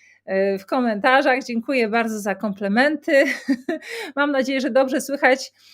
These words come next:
dobrze widać. E, razem, e, z moją rodzinką, z Maćkiem i z moją córeczką, które są zresztą tutaj w tym pokoju, <laughs> przyjechaliśmy do Lublina na, e, Noc Chwały, tak się nazywa taka coroczna impreza.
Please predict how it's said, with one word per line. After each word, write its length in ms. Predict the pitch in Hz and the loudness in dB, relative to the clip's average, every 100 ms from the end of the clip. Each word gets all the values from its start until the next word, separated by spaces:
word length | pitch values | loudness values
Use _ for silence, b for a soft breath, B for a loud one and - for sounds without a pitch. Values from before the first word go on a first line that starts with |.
| b | b
dobrze 320 | 226 254 247 233 | 2 2 4 0
widać. 540 | 220 214 233 254 - - | 0 2 2 0 -8 -4
E, 460 | 214 214 214 214 208 - | 0 0 0 -4 -8 -8
razem, 420 | 220 262 277 247 233 | 2 2 2 -2 -2
e, 260 | 220 220 | -2 -4
z 160 | 208 208 | -4 -4
moją 320 | 220 262 262 | 0 0 0
rodzinką, 540 | 240 196 220 202 220 220 | 0 -2 -4 -4 -6 -4
z 100 | 208 | -4
Maćkiem 800 | 220 226 - 233 220 214 214 214 | -4 -4 -8 -4 -2 -2 -4 -8
i 260 | 202 202 | -8 -8
z 80 | 196 | -8
moją 240 | 202 214 | -8 -8
córeczką, 520 | 220 220 208 - 208 196 | -8 -8 -8 -8 -14 -12
które 400 | 196 190 180 190 | -8 -6 -6 -10
są 260 | - 190 | -14 -12
zresztą 340 | 180 185 185 185 | -10 -12 -12 -14
tutaj 220 | 190 - | -12 -12
w 60 | - | -14
tym 100 | 180 | -12
pokoju, 440 | 180 - 175 190 B B B 233 | -10 -4 -2 -4 B B B -4
<laughs> 360 | 208 254 226 320 - B 403 | 0 0 2 0 0 B -12
przyjechaliśmy 640 | 277 285 254 254 269 359 254 | -6 -2 2 2 0 0 0
do 80 | 240 | 0
Lublina 520 | 233 214 277 262 240 | 0 -2 0 0 2
na, 320 | 226 220 214 B B B | 2 2 0 B B B
e, 200 | 208 208 | -4 0
Noc 280 | 214 262 - | 2 2 0
Chwały, 500 | - 262 214 208 226 | 2 4 6 2 0
tak 180 | - 214 | -4 -4
się 100 | 226 | -4
nazywa 460 | 214 208 214 214 | -2 -4 -2 -2
taka 420 | 208 196 202 190 | -2 -6 -2 -4
coroczna 440 | 190 226 220 220 214 | -4 -4 -4 -4 -4
impreza. 520 | 208 233 233 233 233 | -4 -4 -2 -2 -2